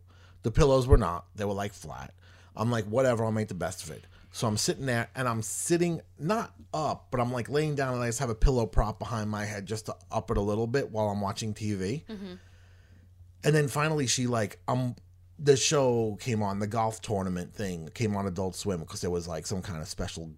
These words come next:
Speaker 1: g-,
Speaker 2: Yeah.
Speaker 1: golf classic special on Adult
Speaker 2: Yeah, like
Speaker 1: Swim.
Speaker 2: a joke, yeah, or
Speaker 1: And I
Speaker 2: something.
Speaker 1: was like, "Ooh," I'm like, "I'm gonna watch next." We talked about it, like,
Speaker 2: Yeah.
Speaker 1: during the day. And then literally halfway through it, she was like,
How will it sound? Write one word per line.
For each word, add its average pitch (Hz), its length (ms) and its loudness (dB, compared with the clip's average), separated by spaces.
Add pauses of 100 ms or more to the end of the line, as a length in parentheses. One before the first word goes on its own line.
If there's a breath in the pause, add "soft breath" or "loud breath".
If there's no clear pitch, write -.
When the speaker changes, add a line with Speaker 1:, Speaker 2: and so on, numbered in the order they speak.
(180)
Speaker 1:
g-, 233 100 -6
Speaker 2:
Yeah. 156 180 -4 (140)
Speaker 1:
golf 180 340 -4
classic - 500 -8
special 98 480 -2
on 95 120 0
Adult 92 100 0
Speaker 2:
Yeah, 175 180 2
like - 100 -4
Speaker 1:
Swim. 95 160 2
Speaker 2:
a - 20 -2
joke, 156 360 -6
yeah, 147 80 -14
or - 20 -14
Speaker 1:
And 135 380 -4
I 107 40 2
Speaker 2:
something. 104 60 0
Speaker 1:
was 98 120 -2
like, 76 260 -8
"Ooh," 104 320 -2
I'm 131 100 -6
like, 127 160 -4
"I'm 127 100 -6
gonna 131 160 0
watch 135 340 0
next." - 200 -10
We 131 100 0
talked 156 240 4
about 98 260 2
it, 64 60 -6
like, 87 380 -2
Speaker 2:
Yeah. 339 260 -2 (160)
Speaker 1:
during 120 220 8
the 101 60 0
day. 92 360 0 (840 soft breath)
And 131 160 0
then 113 500 0 (840)
literally 151 580 6
halfway 110 440 0
through 98 260 -2
it, 78 80 -8
she 110 80 -4
was 98 160 -4
like, 87 260 -4